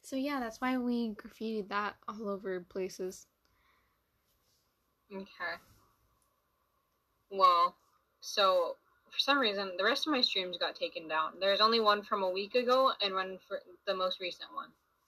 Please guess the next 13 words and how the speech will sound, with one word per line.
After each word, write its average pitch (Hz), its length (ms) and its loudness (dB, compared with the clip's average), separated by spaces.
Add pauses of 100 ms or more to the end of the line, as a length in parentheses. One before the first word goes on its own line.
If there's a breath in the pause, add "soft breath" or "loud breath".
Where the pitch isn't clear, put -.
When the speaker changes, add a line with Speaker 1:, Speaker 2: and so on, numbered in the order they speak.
(580)
Speaker 1:
Which - 180 -12
was 233 140 -6
the 202 80 -8
Fenboy 190 480 -6
run 175 340 -12
one, 180 240 -10
right? 190 260 -10 (680)
Speaker 2:
Yeah. 175 220 0 (2000)
Um, 180 480 6 (1080)
the, 180 640 0 (300)
they 208 680 4
are 196 240 4
both 226 300 2